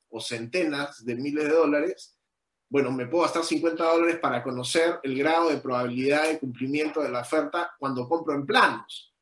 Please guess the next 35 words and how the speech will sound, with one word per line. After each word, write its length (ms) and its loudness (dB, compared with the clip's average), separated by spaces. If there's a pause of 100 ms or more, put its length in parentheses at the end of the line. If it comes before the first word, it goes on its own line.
Cuando 220 -4
compro 180 4
el 60 2
departamento 520 2
ya 180 4
hecho 200 0
no 60 0
hay 80 2
problema, 560 0
pero 180 -2
hay 140 2
muchísimas 680 -2
transacciones 680 -2 (540)
en 200 2
donde 520 4
los 240 2
vendedores 480 4
se 100 -2
financian 560 0
con 140 -2
las 200 -4
preventas 720 0
o 40 -4
las 200 -4
ventas 320 -6
anticipadas, 880 -2 (300)
y 160 6
es 140 6
ahí 220 6
donde 260 4
hay 120 8
un 100 2
componente 500 0
de 80 2
riesgo 640 0